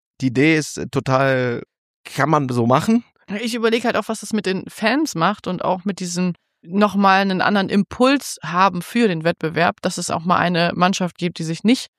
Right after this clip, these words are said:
Speaker 2: sportlich qualifiziert oder die man als Außenseiter hat. Das merken wir auch in den Pokalwettbewerben beim D-F-B-Pokal, dass halt auch die kleineren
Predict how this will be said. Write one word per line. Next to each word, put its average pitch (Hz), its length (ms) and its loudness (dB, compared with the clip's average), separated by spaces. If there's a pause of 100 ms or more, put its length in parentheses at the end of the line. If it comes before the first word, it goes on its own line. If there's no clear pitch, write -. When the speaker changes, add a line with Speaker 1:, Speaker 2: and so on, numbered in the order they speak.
(300)
Speaker 2:
sportlich 180 420 0
qualifiziert - 680 0
oder 165 160 2
die 165 120 -2
man 170 380 0
als - 520 -8
Außenseiter 160 600 2
hat. 180 180 -4
Das - 120 -10
merken 170 300 -2
wir 151 140 2
auch 165 120 0
in 170 80 -2
den 170 100 2
Pokalwettbewerben 175 720 0
beim 165 140 0
D-F-B-Pokal, 185 640 0
dass 170 160 -4
halt 170 140 0
auch 160 100 -4
die 165 100 -8
kleineren 175 580 0